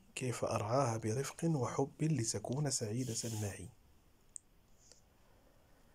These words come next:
قدم الرجل لسلمى مجموعة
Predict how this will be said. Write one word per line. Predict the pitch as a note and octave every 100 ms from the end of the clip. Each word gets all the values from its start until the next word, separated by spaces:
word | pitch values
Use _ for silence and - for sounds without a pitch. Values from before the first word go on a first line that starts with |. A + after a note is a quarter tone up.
| - - - - - -
قدم | - F3 F3 F3+ F3
الرجل | D#3+ D#3 D3 D3+ D3
لسلمى | C#3+ - C3 B2+ - C3 C3 C3 C#3+ -
مجموعة | B2+ A#2 A#2+ C3+ B2